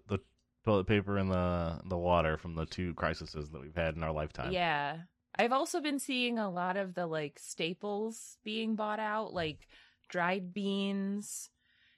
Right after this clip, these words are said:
Speaker 2: and, like, flour and sugar and stuff.
Speaker 1: Rice has been gone too, I think.
Speaker 2: Rice, yeah. Tom and I still have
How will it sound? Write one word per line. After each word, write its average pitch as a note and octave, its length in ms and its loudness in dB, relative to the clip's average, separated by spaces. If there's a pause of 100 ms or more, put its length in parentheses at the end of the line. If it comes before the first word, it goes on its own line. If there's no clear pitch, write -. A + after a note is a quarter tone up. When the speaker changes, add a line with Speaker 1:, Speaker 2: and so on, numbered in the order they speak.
(140)
Speaker 2:
and, D#3 800 -6 (180)
like, D3 320 -6
flour E3+ 680 0
and C#3+ 140 -4
sugar F3+ 680 -2 (320)
and G#3+ 120 -2
stuff. A#3 360 0
Speaker 1:
Rice G#2 260 8
has F2+ 120 0
been E2 180 0
gone D#2+ 240 2
too, D#2+ 240 -2
I D#2 60 -2
think. A2 80 0
Speaker 2:
Rice, D3 500 0
yeah. D3 480 -2 (180)
Tom G#3+ 280 2
and A3+ 80 2
I F#3 100 2
still E3+ 460 0
have D3 540 0